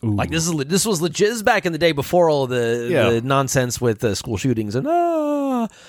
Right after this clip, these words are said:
Speaker 2: Uh, and you would, you would get your assignment, and you would stalk your prey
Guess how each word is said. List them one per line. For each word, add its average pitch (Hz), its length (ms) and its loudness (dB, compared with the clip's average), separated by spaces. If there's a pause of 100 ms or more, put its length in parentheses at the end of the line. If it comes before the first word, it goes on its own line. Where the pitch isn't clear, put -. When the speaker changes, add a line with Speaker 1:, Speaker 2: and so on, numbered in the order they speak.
(360)
Speaker 2:
Uh, 120 480 2 (600)
and 151 240 2
you 151 180 2
would, 165 240 0
you 147 80 2
would 143 100 -2
get 139 120 -2
your 151 140 -2
assignment, 131 480 -2
and 120 160 -6
you 151 80 -6
would - 140 -6
stalk - 340 -4
your 110 100 -4
prey 120 320 2